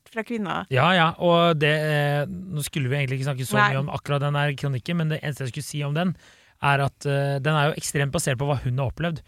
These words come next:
Speaker 2: Hun
Speaker 1: Mm.
Speaker 2: går jo ikke i dybden på, det er ikke noe statistikk.
Speaker 1: Nei.
Speaker 2: Mens det gjorde den Subjekt da, hadde liksom vært inne på Tinder og sjekka at det er typ, den gjennomsnittlige kvinne sveiper typ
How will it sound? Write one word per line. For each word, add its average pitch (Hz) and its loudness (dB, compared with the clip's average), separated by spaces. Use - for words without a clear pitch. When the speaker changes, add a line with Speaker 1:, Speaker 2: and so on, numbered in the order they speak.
Speaker 2:
Hun 220 0
Speaker 1:
Mm. 151 4
Speaker 2:
går 151 6
jo 131 4
ikke 175 -2
i 156 0
dybden 127 -6
på, 135 0
det 139 -2
er 131 -2
ikke 135 -2
noe 131 -4
statistikk. - -8
Speaker 1:
Nei. 190 -2
Speaker 2:
Mens 165 2
det 185 6
gjorde 165 6
den 151 2
Subjekt 139 -2
da, 147 0
hadde 143 -2
liksom 139 -2
vært 143 -2
inne 127 -2
på 127 -4
Tinder 123 -2
og 123 0
sjekka 135 0
at 135 -6
det 147 2
er 131 2
typ, 131 -4
den 135 0
gjennomsnittlige 120 -2
kvinne 120 -2
sveiper 120 0
typ 113 0